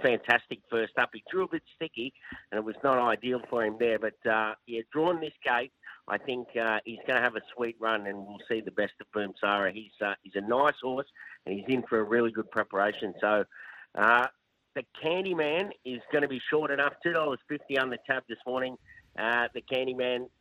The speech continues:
he is in the Hamilton Hotel Handicap, eighteen hundred metres.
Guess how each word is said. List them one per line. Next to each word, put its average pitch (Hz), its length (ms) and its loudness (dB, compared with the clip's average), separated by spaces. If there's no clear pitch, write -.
he 170 460 -8
is 131 160 -4
in 139 200 2
the 127 260 2
Hamilton 127 480 -2
Hotel 113 520 0
Handicap, 113 580 -2
eighteen 127 320 2
hundred 117 320 2
metres. 110 240 0